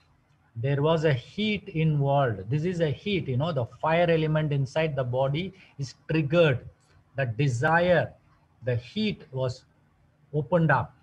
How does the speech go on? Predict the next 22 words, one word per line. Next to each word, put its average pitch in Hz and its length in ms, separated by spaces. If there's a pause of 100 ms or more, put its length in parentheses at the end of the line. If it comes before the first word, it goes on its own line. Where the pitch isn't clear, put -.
Now, 127 120
what 185 160
happened? 156 400 (400)
Finally, 214 1000 (240)
when 135 220
at 127 200
the 127 180
end 214 420
of 147 160
all 165 260
the 165 200
fire, 165 580 (140)
what 151 160
happened? 147 440 (440)
There 127 200
is 185 240
the 131 140
fountain 160 640
of 123 220
life 131 400
coming 131 420
out, 107 200